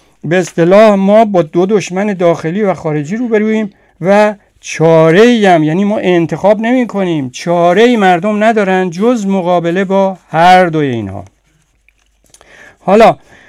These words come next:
اینه که عده‌ای چه در داخل، همونطور که گفتم، چه در خارج و چه در داخل و حتی در داخل حکومت جمهوری اسلامی فکر می‌کنن که منافع اونها و حتی منافع کل مردم ایران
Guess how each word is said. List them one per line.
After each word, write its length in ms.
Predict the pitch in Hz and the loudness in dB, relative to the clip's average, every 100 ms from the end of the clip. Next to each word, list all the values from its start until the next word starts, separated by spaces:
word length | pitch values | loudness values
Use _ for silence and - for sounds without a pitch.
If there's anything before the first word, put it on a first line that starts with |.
| - _ | -20 _
اینه 240 | - 254 254 | 0 2 2
که 360 | 240 254 240 240 | 2 4 6 6
عده‌ای 640 | 220 220 185 226 240 208 | 6 4 4 2 2 -2
چه 180 | 165 226 | -2 0
در 220 | 214 202 | 2 2
داخل، 440 | 185 196 180 202 185 | 2 -2 0 2 2
همونطور 340 | 202 196 190 | 2 -2 -6
که 60 | 170 | -6
گفتم، 380 | 180 156 185 165 | -8 -2 -2 -2
چه 180 | 233 | -2
در 180 | 220 202 | 0 0
خارج 500 | - 185 180 208 170 | 0 -2 0 0 -4
و 60 | 156 | -8
چه 200 | - 196 | -6 -4
در 180 | 175 156 | -2 -2
داخل 600 | 147 160 143 - 196 147 | 0 -2 -2 -4 -4 -2
و 40 | |
حتی 360 | 156 196 - 151 | -2 -2 -4 -6
در 180 | 156 | -4
داخل 580 | 139 147 160 147 214 233 | -4 0 0 0 -2 -2
حکومت 600 | 170 143 143 147 143 135 | -2 -4 -6 -6 -6 -8
جمهوری 480 | 135 143 135 139 139 | -10 -8 -8 -8 -8
اسلامی 520 | 131 151 135 135 202 | -8 -8 -6 -6 -6
فکر 340 | 190 202 214 208 | -4 -4 -4 -10
می‌کنن 360 | 190 190 196 | -8 -6 -6
که 120 | 180 | -8
منافع 500 | 170 156 156 151 135 | -6 -4 -2 -4 -2
اونها 400 | 220 180 127 117 - _ - _ | -4 -2 -6 -10 -14 _ -20 _
و 100 | 156 | -6
حتی 320 | 160 214 208 202 | -2 -2 -2 -4
منافع 640 | 180 180 180 175 220 214 | -2 -2 0 -2 -2 -2
کل 420 | 202 233 247 233 | 0 2 2 2
مردم 320 | 202 190 180 | 0 -2 -2
ایران 680 | 214 185 180 202 214 226 220 | -6 -6 -4 -2 0 0 -2